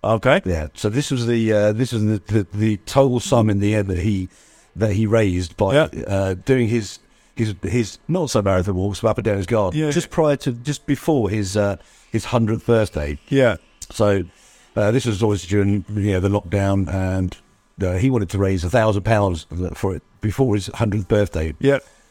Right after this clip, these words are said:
Speaker 2: Uh, the total that happened in the end, because it went viral and various other things,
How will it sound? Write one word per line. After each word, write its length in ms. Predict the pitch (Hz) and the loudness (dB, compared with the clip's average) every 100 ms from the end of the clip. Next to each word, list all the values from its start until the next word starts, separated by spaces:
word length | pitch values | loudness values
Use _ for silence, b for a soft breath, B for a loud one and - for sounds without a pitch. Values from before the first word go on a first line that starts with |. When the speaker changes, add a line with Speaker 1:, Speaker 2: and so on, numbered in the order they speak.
| b | b
Speaker 2:
Uh, 380 | 85 92 92 92 - _ _ _ _ _ - | -2 0 0 -4 -10 _ _ _ _ _ -10
the 80 | |
total 340 | - 143 127 113 | 0 4 4 4
that 140 | 110 | 2
happened 340 | 120 123 110 101 | 0 0 0 0
in 40 | |
the 140 | 95 110 | 2 2
end, 120 | 104 | 2
because 240 | 92 87 | -2 -2
it 80 | 90 | -2
went 200 | 85 82 | -2 -4
viral 720 | 104 123 117 113 113 113 107 | 2 4 4 4 4 2 0
and 200 | 78 80 - _ | -2 -4 -6 _
various 360 | 80 85 87 - | -8 -4 -2 0
other 160 | 87 82 | -2 0
things, 420 | 101 90 87 | 0 0 -2